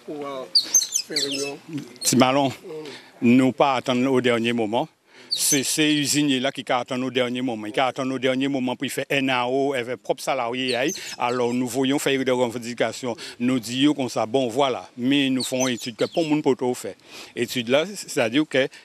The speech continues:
Speaker 2: calculer un coût de revient, c'est-à-dire combien ça va coûter pour produire un tonne de canne, hein, et nous tomber en long variable qui est aux alentours de cent trente euros. Alors, si vous avez dépensé,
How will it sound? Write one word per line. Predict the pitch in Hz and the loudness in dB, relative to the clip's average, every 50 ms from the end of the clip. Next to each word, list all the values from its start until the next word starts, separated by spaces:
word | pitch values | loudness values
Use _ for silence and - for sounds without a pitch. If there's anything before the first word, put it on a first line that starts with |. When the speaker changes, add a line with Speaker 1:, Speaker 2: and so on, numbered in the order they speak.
| _ _ _ _ - | _ _ _ _ 2
Speaker 2:
calculer | - 160 156 151 - - 160 147 151 170 180 170 | 2 2 2 2 -2 0 0 2 2 2 2 0
un | 165 147 | -2 -4
coût | - - - 165 | -4 -4 -4 -2
de | 143 147 | 2 2
revient, | 151 151 143 135 127 123 101 107 127 139 127 - | 2 2 2 0 -2 -4 -4 -4 -2 -2 -2 -2
c'est-à-dire | - - - - 120 117 135 147 - - | -8 -10 -6 -6 -4 -2 -2 -4 -4 -2
combien | - 202 196 196 196 | -2 0 2 2 0
ça | - - 139 | 2 0 2
va | - 151 | 2 0
coûter | - - 175 151 - - 165 170 | -2 -2 -8 -8 0 2 2 2
pour | 170 - 165 139 | 2 -2 -6 -2
produire | - 139 131 120 123 127 | -2 -2 -2 0 -2 -4
un | 120 | -2
tonne | - 127 120 120 | 0 -2 -2 -2
de | 113 | -4
canne, | - 113 107 107 104 - - - - - - - - - - - - - | -6 -8 -10 -10 -14 -18 -20 -20 -20 -20 -20 -20 -20 -20 -20 -20 -10 -2
hein, | 120 143 131 135 | -2 0 0 2
et | 139 131 | 2 4
nous | 123 131 135 127 | 4 4 4 4
tomber | - 143 131 135 147 147 143 139 | 4 2 4 4 4 4 2 2
en | 156 131 | 0 -2
long | 127 131 131 139 | -2 0 0 -2
variable | 131 131 127 120 120 131 147 170 202 233 - - - - - | 0 0 0 0 2 2 2 2 0 0 -6 -10 -14 -18 -8
qui | - 135 143 165 | -2 -2 -2 0
est | - | 0
aux | 151 131 110 139 | 0 0 2 2
alentours | 135 135 127 117 - 139 | 0 0 -2 -4 -6 -4
de | 139 127 120 | -2 -2 -2
cent | - - 131 | 0 -2 -4
trente | - - 123 120 131 | -2 -2 -4 -2 -2
euros. | 127 113 104 101 101 92 - - - - - - - | -4 -4 -4 -6 -8 -10 -12 -20 -20 -20 -14 -4 -2
Alors, | 123 117 113 104 104 101 | 0 0 0 0 -2 -4
si | - - - - 240 262 254 233 - | -6 -4 -2 0 2 2 0 0 -2
vous | 208 170 - | -4 -2 0
avez | 170 165 151 135 | 0 0 0 2
dépensé, | 127 156 151 - 156 139 131 - - 135 131 127 117 98 | 0 0 2 2 -2 -2 -2 -2 -2 -2 -2 -2 -2 -4